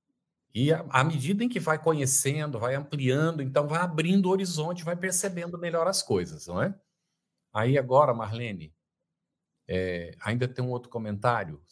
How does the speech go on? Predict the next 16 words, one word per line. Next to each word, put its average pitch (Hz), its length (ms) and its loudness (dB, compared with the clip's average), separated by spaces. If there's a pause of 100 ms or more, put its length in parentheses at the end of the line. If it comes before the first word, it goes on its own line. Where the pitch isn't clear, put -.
(120)
aqui 92 260 -4
da 98 120 -4
Camila, 98 400 -4
só 120 160 -2
um 120 40 -4
comentário. 123 500 0
Sem 131 260 4
dúvida, 123 380 2
controlar 110 520 2
o 101 40 -6
pensamento, 98 680 -2
ou 110 100 2
melhor, 95 420 -4 (240)
reeducar 120 600 4
o 104 60 2
pensamento, 110 840 -4